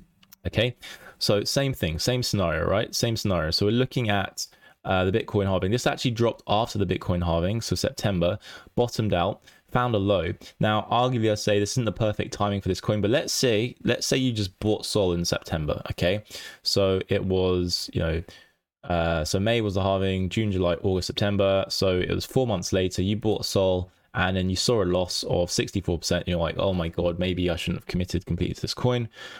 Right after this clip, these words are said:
Well, again, this is why you have to have r-, r-, uh, really strong hands when you're making these decisions, um, 'cause it's,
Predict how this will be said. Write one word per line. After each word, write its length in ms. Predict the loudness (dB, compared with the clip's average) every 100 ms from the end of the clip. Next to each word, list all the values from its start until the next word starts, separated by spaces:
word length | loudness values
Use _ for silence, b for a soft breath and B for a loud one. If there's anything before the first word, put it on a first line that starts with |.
| B
Well, 320 | 2 2 2 0
again, 280 | 0 0
this 120 | 0 0
is 80 |
why 200 | 2 2
you 60 | 0
have 100 | 0
to 80 | 0
have 160 | 0
r-, 340 | 0 0 0 0 0
r-, 20 |
uh, 260 | 2 2 2
really 400 | 2 2 2 0
strong 280 | 0 0
hands 360 | 2 0 0 0
when 100 | 0
you're 100 | 0
making 300 | 0 0 -2
these 140 | -2
decisions, 560 | -2 0 0 0 -2 -6 B B B B
um, 540 | 0 2 2 2 -2 -2
'cause 160 | 0
it's, 300 | 0 0 -4